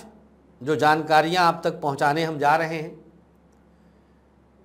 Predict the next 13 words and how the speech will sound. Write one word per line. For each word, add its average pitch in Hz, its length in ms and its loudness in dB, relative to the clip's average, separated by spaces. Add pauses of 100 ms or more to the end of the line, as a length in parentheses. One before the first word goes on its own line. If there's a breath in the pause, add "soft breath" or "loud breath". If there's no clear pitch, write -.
(120)
धन 220 220 4
त्रयोदशी 226 540 6
के 233 160 2
दिन, 226 260 0
धनतेरस 196 580 2
के 202 140 -2
दिन 214 220 -2
जो 196 180 0
दीप 262 420 -2
आप 196 360 2
प्रज्वलित 214 500 -2
करेंगे, 165 400 -2
देखिए 196 360 -2